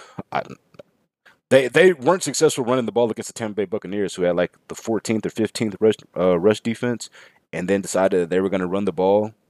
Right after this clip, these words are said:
with ease against the number two rush defense in the N F L. Well, that's another reason, along with Dak's turnovers, that they were sent home. And even with all that being said, this was still a very, very, very winnable game. Very winnable game for them.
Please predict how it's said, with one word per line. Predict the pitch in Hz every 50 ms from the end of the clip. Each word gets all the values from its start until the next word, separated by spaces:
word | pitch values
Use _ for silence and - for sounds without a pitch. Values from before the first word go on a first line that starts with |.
| _ -
with | 85 87 82 _ _ _ _ _ _ _ _ _ _ _ _ _ _ _ _ _ _ _ _ - -
ease | - 101 107 110 113 117 - -
against | 87 85 95 95 -
the | - 87
number | 92 98 98 92
two | - - 107
rush | 90 98 95 - -
defense | 104 98 - 98 - -
in | 95
the | 98
N | 104
F | 95 - 117
L. | 120 127 - _ - _ _ -
Well, | - 87 - _ - - - - - - - - - - - -
that's | - 101 - -
another | 107 107 104 107 95
reason, | 104 110 104 104 117
along | 98 87 90 92 92
with | 90 90 -
Dak's | - 92 92 - -
turnovers, | - 123 123 101 90 90 98 104 - -
that | 82 85 85 85 76 80
they | 82 85
were | 87 87 92 87 82
sent | - - 98 90
home. | 117 120 98 78 - - -
And | - 123 -
even | - 190 214 214 202 190
with | 151 127 - -
all | 139 147 165 170
that | 156 160 151 143 -
being | 143 147 139 131
said, | - - 143 147 127 92 87 - _ - - _ _
this | - 165 - -
was | 143 123
still | - - - 170 165 127
a | 95 85
very, | - 117 131 147 151 143
very, | 120 113 120 135 139 127
very | 113 117 135 151 143 117
winnable | 107 131 147 156 147 151 -
game. | 135 160 180 120 - _ _ _ _ _ _ _ _ _ _ _ _ -
Very | - 139 180 202 208
winnable | 175 180 180 175 170 165
game | - 170 175 170
for | - -
them. | 82 147 147